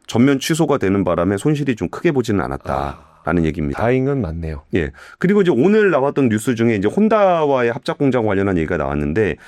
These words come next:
Speaker 1: 얘는 어떻게 됐냐면은 오 대 오로 지분을 나눴을 거 아니에요.
Speaker 2: 네.
Speaker 1: 사십구 대 오십일로 나눴는데, 그래도 그러면 이게 혼다가 원래 전기차 세 종을 북미향으로 내놓기로 했었거든요. 근데 안 만들기로 했단 말이에요.
Speaker 2: 혼다는 전기차 계획을 아예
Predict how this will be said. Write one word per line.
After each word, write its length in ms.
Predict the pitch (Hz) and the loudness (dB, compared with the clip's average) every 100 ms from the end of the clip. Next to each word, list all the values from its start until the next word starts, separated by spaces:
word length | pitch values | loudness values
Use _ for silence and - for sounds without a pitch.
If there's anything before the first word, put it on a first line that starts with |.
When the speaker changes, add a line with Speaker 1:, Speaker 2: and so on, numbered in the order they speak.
| - - | -20 -4
Speaker 1:
얘는 180 | 123 160 | -2 0
어떻게 220 | 82 - | -2 -2
됐냐면은 500 | 131 107 90 98 117 78 | -2 0 0 0 0 0
오 180 | 90 | 0
대 140 | 160 247 | 2 2
오로 340 | 143 107 139 | 2 2 0
지분을 400 | 117 95 110 117 | 0 -2 0 0
나눴을 380 | 78 80 120 113 | 0 -2 -2 -4
거 100 | - | -2
아니에요. 320 | 80 76 101 113 | -2 0 0 2
Speaker 2:
네. 60 | |
Speaker 1:
사십구 280 | 87 90 120 | 0 -2 -2
대 80 | 107 | 0
오십일로 400 | 87 104 113 107 | 0 0 -2 -2
나눴는데, 720 | 64 85 98 85 90 135 73 - - - - | -2 0 0 0 0 -2 -4 -8 -20 -20 -6
그래도 500 | - 196 214 208 165 | 0 2 4 4 2
그러면 260 | - 190 175 | 0 0 2
이게 100 | 120 | 2
혼다가 1040 | 123 240 254 262 233 214 190 175 156 139 | 0 4 4 6 4 4 2 0 0 0
원래 240 | 87 110 139 | 2 0 0
전기차 400 | 104 117 135 127 | 0 -2 0 -2
세 160 | 196 | 0
종을 280 | 196 208 170 | 2 2 0
북미향으로 580 | - 104 117 123 113 107 | 0 2 2 2 2 0
내놓기로 420 | 76 104 113 101 | 0 0 0 0
했었거든요. 560 | 85 - - 71 80 190 - _ - | 0 -2 -4 0 0 0 -6 _ -4
근데 220 | 139 151 - - | 0 -2 -4 -4
안 100 | 170 | 2
만들기로 480 | 247 233 180 127 98 | 4 4 2 2 0
했단 240 | 87 95 | 0 0
말이에요. 400 | 80 71 65 78 | 0 0 0 0
Speaker 2:
혼다는 640 | 190 190 190 185 202 202 | 0 0 0 0 0 0
전기차 760 | 170 135 135 156 160 - 165 151 | -2 -2 0 0 -4 -4 -2 0
계획을 360 | 131 123 131 135 | 2 2 2 2
아예 440 | 117 143 147 98 | 2 2 2 0